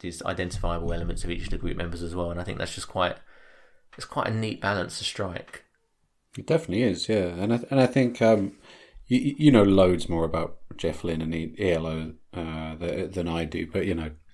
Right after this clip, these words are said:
Speaker 2: I, I always, it, it seems to be his skill as a producer. I mean, so he's, he's sort of talked about as being that documentary about him where, um, Paul and Ringo are talking about recording, um,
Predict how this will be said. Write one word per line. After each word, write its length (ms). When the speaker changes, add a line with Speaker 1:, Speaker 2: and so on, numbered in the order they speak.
Speaker 2:
I, 180
I 140
always, 260
it, 260
it 60
seems 360
to 80
be 180
his 220
skill 540
as 160
a 40
producer. 600
I 40
mean, 180
so 260
he's, 220
he's 220
sort 140
of 80
talked 280
about 220
as 80
being 440
that 160
documentary 580
about 340
him 120
where, 300
um, 340
Paul 220
and 120
Ringo 400
are 80
talking 380
about 280
recording, 580
um, 460